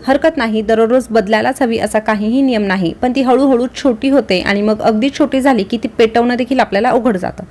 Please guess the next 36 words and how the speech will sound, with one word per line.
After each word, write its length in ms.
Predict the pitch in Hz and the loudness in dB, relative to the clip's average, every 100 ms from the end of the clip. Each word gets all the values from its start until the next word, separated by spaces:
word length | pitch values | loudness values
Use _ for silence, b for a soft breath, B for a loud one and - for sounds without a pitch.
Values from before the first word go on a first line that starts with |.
| B B B - | B B B -2
मग 40 | |
आपण 240 | 240 262 277 | 0 2 2
काय 160 | 294 | 2
करतो, 320 | 311 247 196 | 2 0 -2
ती 180 | 196 247 | -4 -4
जी 140 | 233 269 | -2 0
वात 180 | 247 233 | 0 0
आहे 260 | - 233 190 | -2 -4 -4
ती 140 | 247 | -6
काढून 400 | - 233 220 277 | 0 0 0 -2
घेतो 260 | 294 - 202 | -2 -2 -4
आणि 240 | 202 214 | -4 -6
सरळ 260 | 214 220 247 | -4 -2 -2
कचऱ्यामध्ये 600 | - 214 247 269 277 285 | -4 -4 0 0 2 2
टाकून 340 | 247 202 180 | 0 -2 -6
देतो 320 | 165 156 160 B B B | -6 -6 -8 B B B
किंवा 140 | 269 | 2
निर्मलला 420 | 277 262 240 233 247 | 4 2 0 0 0
टाकून 380 | 214 190 175 | -2 -4 -4
देतो. 300 | 170 165 165 - B B | -4 -4 -6 -10 B B
तर 80 | 277 | 2
ही 160 | 269 | 4
चूक 220 | 302 302 277 | 2 0 -2
देखील 220 | 254 247 277 | -2 0 0
आपल्याला 280 | 220 202 | 2 0
करायची 380 | 214 202 180 - | 2 2 0 0
नाही. 280 | 208 190 185 - | 0 0 -2 0
ही 140 | 233 | 0
जी 140 | 220 269 | 2 2
वात 220 | 240 233 | 2 0
आहे 260 | - 233 180 - B B B | -2 -2 -2 -6 B B B
ती 60 | 311 | 0
आपल्याला 280 | 285 247 240 | 0 -2 -4
काढून 460 | - 214 214 277 | -2 0 2 2
घ्यायची 300 | 302 254 233 | 2 2 -2
आहे 360 | - 220 208 | -4 -2 -2